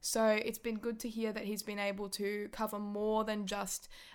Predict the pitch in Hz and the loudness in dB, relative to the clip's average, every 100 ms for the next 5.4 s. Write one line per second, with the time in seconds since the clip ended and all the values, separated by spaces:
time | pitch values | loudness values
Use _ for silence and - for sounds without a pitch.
0 | - 202 202 208 214 226 254 220 220 202 | 6 8 8 4 6 6 6 2 -2 -2
1 | 190 208 202 214 208 190 220 202 - 196 | 0 0 -2 -8 -4 -4 -4 2 12 12
2 | 190 214 196 - 196 190 202 196 196 185 | 12 -2 -2 -2 0 -2 -4 -4 -4 -2
3 | 190 196 202 190 - 214 196 190 190 196 | -2 0 0 0 0 4 4 2 0 -2
4 | 208 202 196 202 180 - 185 - - 202 | -2 -2 2 0 0 -2 -2 -8 -6 -8
5 | - 196 190 190 | 0 2 4 0